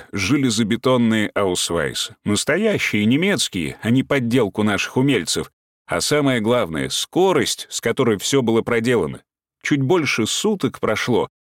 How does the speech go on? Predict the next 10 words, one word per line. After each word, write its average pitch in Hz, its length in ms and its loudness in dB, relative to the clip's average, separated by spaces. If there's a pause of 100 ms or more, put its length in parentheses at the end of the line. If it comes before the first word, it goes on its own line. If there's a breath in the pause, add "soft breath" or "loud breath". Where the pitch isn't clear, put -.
а 98 120 0
группа 120 400 0
была 127 260 2
уже 113 260 0
полностью 127 680 0
готова. 85 500 0 (380)
Когда 92 280 0
выходили 101 460 -2
к - 120 -10
машине, 90 520 0